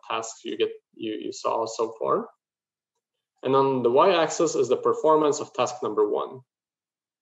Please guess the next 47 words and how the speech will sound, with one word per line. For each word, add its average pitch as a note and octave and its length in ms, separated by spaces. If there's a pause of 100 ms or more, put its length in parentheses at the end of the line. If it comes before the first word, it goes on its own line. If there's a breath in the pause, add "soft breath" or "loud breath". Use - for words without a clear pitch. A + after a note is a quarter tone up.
(160)
right? C#3+ 220
So - 340 (400 loud breath)
at B2 140
this C3+ 200
point, A2+ 440 (440)
you A2 240
learn A2+ 280
task A2 280
number A#2+ 280
one. D3 240
This C3+ 160
was - 160
your G#2+ 140
original A2+ 280
performance. E3 560 (280 soft breath)
And C3 100
as C3+ 160
you D3+ 80
get C#3+ 280
to B2+ 60
see C3+ 200
more C3 260
and B2 100
more A#2 200
tasks, F3+ 400
your B2 100
performance C#3 560
stays A#2+ 400
more A2 160
or - 40
less - 180
constant. - 480
It - 100
doesn't G#2+ 380
drop - 200 (320)
because - 320
you're A2 220 (380 loud breath)
kind A2 120
of - 60
learning A#2+ 380
with A2+ 120
this - 120
constraint A2 680
that - 240
prevents G#2+ 420
you A#2 80
from, A2 340